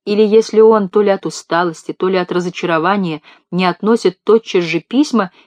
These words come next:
и не выполняет без задержки доверенные ему поручения? Нет, тут уж никакого уважения нет. Но мало упрекать его. Я и тебя должен упрекнуть, Ольга, этого не избежать. Ты сама, несмотря на весь свой трепет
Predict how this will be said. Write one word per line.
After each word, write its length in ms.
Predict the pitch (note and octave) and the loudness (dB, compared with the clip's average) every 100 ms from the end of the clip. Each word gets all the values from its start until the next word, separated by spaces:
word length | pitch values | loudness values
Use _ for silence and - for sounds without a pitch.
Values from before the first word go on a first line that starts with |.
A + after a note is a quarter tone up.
| - | -8
и 80 | G3 | -4
не 100 | G3 | -2
выполняет 580 | G3 F#3+ F#3+ A#3 A#3 | 0 -2 0 0 0
без 240 | F#3 G#3 F#3 | 2 2 2
задержки 600 | F3+ F3+ E3+ A#3+ - F#3+ | 0 -2 0 -2 -2 -4
доверенные 560 | F3 D#3+ F#3+ A#3 A3+ | -2 0 0 0 0
ему 140 | A#3 A#3 | -2 -2
поручения? 680 | A#3+ A#3+ - F#3+ D3 C#3 - _ _ _ _ | -4 -6 -4 -4 -6 -14 -18 _ _ _ _
Нет, 440 | E3 D#3+ D3+ C#3+ D3 _ | -10 -8 -6 -10 -12 _
тут 220 | - D3 | -10 -8
уж 140 | D#3+ - | -8 -6
никакого 480 | A3 B3+ A3 F#3 A3 | -4 0 2 4 4
уважения 560 | A#3 A#3+ G#3 F3 G#3 | 2 0 0 -2 -2
нет. 280 | G#3+ D#3+ D#3+ _ _ _ _ _ _ - - _ - | -4 -4 -10 _ _ _ _ _ _ -20 -20 _ -4
Но 220 | G3+ C#4+ | 0 4
мало 340 | D4+ B3 F#3 | 4 4 2
упрекать 640 | E3+ - G3 - D#3 - D#3+ | 0 -2 -6 -2 -4 -4 -8
его. 360 | D#3+ D3 C3+ C#3+ _ _ | -6 -6 -8 -16 _ _
Я 280 | F#3 F3+ F#3 | -6 -4 -2
и 80 | G3+ | -2
тебя 320 | A#3+ A3+ G3+ | -2 0 0
должен 340 | D#3+ D3 D3+ | 0 -2 -4
упрекнуть, 540 | C#3+ D#3 - D#3+ D3 - | -10 -10 -10 -12 -12 -12
Ольга, 480 | - D#3 C#3 C#3+ D3 - | -6 -4 -4 -8 -12 -10
этого 440 | D#3 _ - F#3 | -12 _ -8 -6
не 220 | G3+ A#3+ | -2 -4
избежать. 580 | B3 C4 A#3 C#3 - - _ - - _ | -2 -4 -4 -6 -10 -20 _ -20 -20 _
Ты 100 | D#4 | -2
сама, 380 | D4+ D4+ A#3+ D#3 | 2 2 2 0
несмотря 640 | E3 F3+ G3 G3+ A3+ A3 G3+ | -2 -4 -4 0 2 2 0
на 200 | G3 G#3 | 0 0
весь 280 | G3+ A#3 - | 2 0 -2
свой 420 | - F3 F3 E3 | -4 2 2 2
трепет 500 | - G3+ A#3+ A3 - | 0 2 2 0 -6